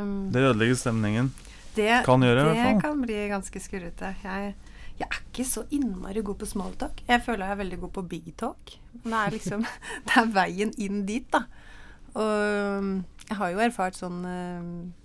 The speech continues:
Speaker 1: kirkekaffe, for eksempel. Møter, eh, fremmede mennesker og skal liksom slå av en prat. Så er det jo de safe temaene som alltid funker for å liksom komme litt i gang. Snakk om været eller noe som skjer i tiden, og så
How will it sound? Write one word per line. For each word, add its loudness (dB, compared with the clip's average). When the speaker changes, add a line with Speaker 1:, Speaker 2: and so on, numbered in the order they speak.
Speaker 1:
kirkekaffe, -12
for -6
eksempel. -4
Møter, -4
eh, -4
fremmede -6
mennesker -8
og -10
skal -12
liksom -12
slå -6
av -6
en -8
prat. -8
Så -8
er -6
det -6
jo 0
de 0
safe -4
temaene -4
som -8
alltid -10
funker -6
for -8
å -6
liksom -6
komme -8
litt -10
i -8
gang. -2
Snakk -12
om -4
været -4
eller -6
noe -6
som -10
skjer -10
i -8
tiden, -10
og -10
så -10